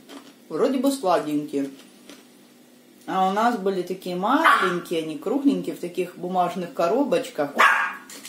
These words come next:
Кто помнит? Никуся, хватит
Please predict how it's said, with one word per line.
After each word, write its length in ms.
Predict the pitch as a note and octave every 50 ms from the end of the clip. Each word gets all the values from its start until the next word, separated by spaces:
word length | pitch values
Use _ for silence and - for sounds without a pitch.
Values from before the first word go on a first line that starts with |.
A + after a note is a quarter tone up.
| - - - - - - - - - - - - - -
Кто 140 | - G#3 G3+
помнит? 420 | - F#3 F3+ E3+ E3 D#3+ D#3+ - - - - - - - - - - - - - - - - - - - - - - - - - - - - - - - - - - - - - - - - - - - - - - -
Никуся, 420 | G3+ G#3 - A#3 A3 A3 G3 F#3+
хватит 500 | F#3+ A3+ B3+ C4+ C#4 C4+ A3+ - -